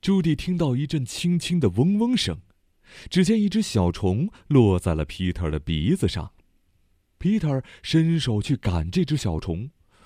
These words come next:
却突然停了下来。他打了一个大大的哈欠，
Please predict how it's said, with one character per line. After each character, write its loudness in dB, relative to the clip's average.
却 -4
突 0
然 -2
停 -4
了 2
下 0
来。 -4
他 2
打 -4
了 -4
一 -2
个 -2
大 0
大 0
的 -6
哈 -6
欠， -14